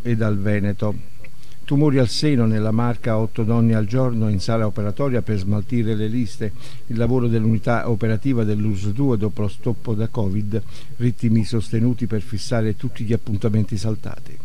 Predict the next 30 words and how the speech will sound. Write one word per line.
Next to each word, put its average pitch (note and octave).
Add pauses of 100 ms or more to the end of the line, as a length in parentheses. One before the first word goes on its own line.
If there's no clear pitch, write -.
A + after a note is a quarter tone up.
(1080)
Prosecco D3+
Rosé C#3
pronto B2
a A#2
ottobre, A#2
al A2
via B2
con G#2+
venti, A2+
<clears throat> - (800)
con C3
venti C3
milioni B2+
di A#2
bottiglie. A2+ (360)
Atteso B2+ (100)
a B2+
giorni C3
il A#2+
decreto A#2+
ministeriale A#2+
che G#2
sbloccherà A#2
finalmente A#2+
la A2+
produzione A2+
Zanette A2+ (300)
del G#2
consorzio A#2
doc. B2+